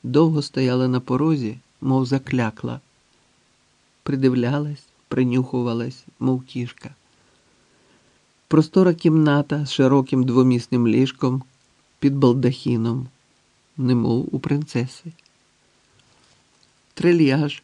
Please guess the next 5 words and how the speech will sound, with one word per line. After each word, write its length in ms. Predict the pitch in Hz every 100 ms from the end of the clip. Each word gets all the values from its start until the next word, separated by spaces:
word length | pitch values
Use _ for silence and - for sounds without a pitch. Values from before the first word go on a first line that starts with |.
| -
з 180 | 131 135
м'яким 560 | 135 139 - 131 123 - _
пуфом, 520 | - 156 160 131 123 - _ _ _ _ _ _
три 220 | - 131
вікна, 520 | 120 - 123 123 165